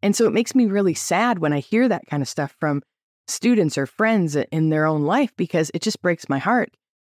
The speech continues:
God created us and we're complex beings. And guess what? He created us as complex beings.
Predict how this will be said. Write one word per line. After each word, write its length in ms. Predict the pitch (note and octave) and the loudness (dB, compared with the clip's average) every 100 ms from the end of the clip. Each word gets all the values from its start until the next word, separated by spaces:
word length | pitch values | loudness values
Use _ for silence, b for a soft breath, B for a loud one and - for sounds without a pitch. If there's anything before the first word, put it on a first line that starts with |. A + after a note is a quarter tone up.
| - | -8
God 300 | F3 G3 C4 | -2 0 0
created 600 | - G3+ F3+ D#3 A3+ A#3 | -2 -2 2 4 4 2
us 240 | C#3+ - - | 0 -6 -10
and 160 | - E3 | -4 -2
we're 280 | F3+ A#3 B3 - | 2 0 0 -2
complex 600 | C4+ A#3+ - G3+ - - | 2 2 2 -4 -4 -10
beings. 420 | - G3 C#4 F3 | -2 2 2 2
And 180 | F3 F3 | -2 -2
guess 260 | F#3+ G#3+ G#3+ | -2 -4 -2
what? 280 | A3+ B3+ - | 0 0 -2
He 180 | B3+ | -4
created 600 | C4 - E4 A3 B3+ A4+ F#4 | -4 0 2 4 4 4 2
us 200 | A#3 - | 0 -2
as 180 | G3 | -4
complex 520 | - F3+ D3+ E3 C3 - | -2 -2 0 -2 -4 -4
beings. 380 | C#3+ B2 C3 | -2 -2 -8